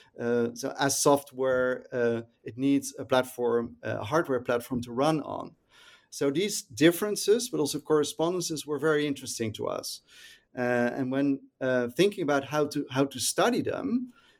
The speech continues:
uh, we, uh, quite quickly, um, noticed that there wasn't really a comprehensive framework to do so. Uh, so there, there's good work being done in journalism studies, in game studies, and in other fields as well, like,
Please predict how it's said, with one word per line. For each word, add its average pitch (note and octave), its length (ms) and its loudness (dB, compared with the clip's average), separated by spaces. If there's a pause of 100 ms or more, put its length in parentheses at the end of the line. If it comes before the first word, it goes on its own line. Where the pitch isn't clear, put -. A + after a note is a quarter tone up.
(200)
uh, C#3 160 2
we, D3+ 420 0 (140)
uh, C3+ 280 2
quite E3+ 240 2 (140)
quickly, D3 760 2 (160)
um, B2+ 480 0 (340)
noticed C#3+ 560 0
that C#3 120 0
there C#3 100 0
wasn't C#3+ 440 2
really D3+ 400 0
a C#3 60 0
comprehensive C3 640 -2
framework A#2 640 0 (140)
to - 100 -4
do C3 220 6
so. - 420 -2 (500)
Uh, A2+ 220 0
so B2+ 260 -2
there, B2+ 140 0 (240)
there's B2+ 260 2
good - 260 2 (120)
work C3 300 4
being B2+ 260 0
done C3+ 300 2
in A#2 160 -4
journalism D#3 420 2
studies, C#3+ 680 0
in G#2+ 120 -12
game D3+ 280 0
studies, C#3 720 -2 (320)
and A2+ 220 2
in A2 280 0
other D3 180 4
fields C#3 340 -2
as A2 140 -14
well, B2 300 0
like, A2 260 -10